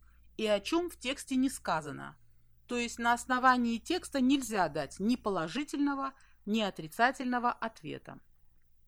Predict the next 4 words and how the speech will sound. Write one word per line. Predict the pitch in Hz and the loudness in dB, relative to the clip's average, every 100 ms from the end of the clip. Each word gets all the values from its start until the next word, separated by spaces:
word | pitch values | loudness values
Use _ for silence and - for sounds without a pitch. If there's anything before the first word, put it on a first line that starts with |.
| _ | _
Занесите | 170 220 277 294 381 381 294 | -6 -2 -2 -2 -4 -2 2
номер | 269 285 247 233 | 4 4 2 0
выбранного | 240 226 202 190 175 175 | -2 0 0 -2 -4 -2
вами | 190 208 165 160 | 4 4 4 -6